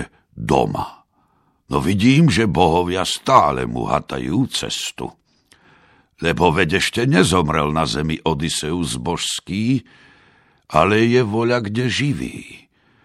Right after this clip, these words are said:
No na jednom ostrove diaľnom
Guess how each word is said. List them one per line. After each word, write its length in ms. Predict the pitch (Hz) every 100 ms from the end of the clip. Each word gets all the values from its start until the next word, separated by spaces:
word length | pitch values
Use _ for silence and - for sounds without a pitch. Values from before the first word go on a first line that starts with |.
| _ _ -
No 100 | 73
na 240 | 82 113
jednom 480 | 123 113 113 113 101
ostrove 720 | 98 107 - - 101 101 95
diaľnom 720 | 73 82 95 98 92 95 95